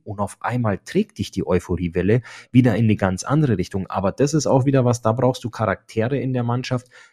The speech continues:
die wirklich daran glauben und die das Team auch mitziehen. Wenn du da drei, vier drin hast, die schon anfangen, die Sachen zu packen, und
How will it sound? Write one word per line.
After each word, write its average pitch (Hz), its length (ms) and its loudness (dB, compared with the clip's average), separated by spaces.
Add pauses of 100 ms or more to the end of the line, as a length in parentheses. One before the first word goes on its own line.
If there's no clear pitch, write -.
(120)
die 110 100 4
wirklich 123 280 4
daran 104 260 2
glauben 107 400 2
und 107 160 0
die 113 80 2
das 104 180 -2
Team 117 240 0
auch 87 180 -2
mitziehen. 107 420 -4
Wenn 101 120 2
du 113 80 2
da 104 140 2
drei, 110 280 0
vier 135 220 6
drin 123 300 4
hast, 90 300 0
die 107 80 2
schon 104 180 2
anfangen, 104 420 -2
die 95 120 -2
Sachen 113 320 -4
zu - 120 -6
packen, - 380 -10 (460)
und 117 280 2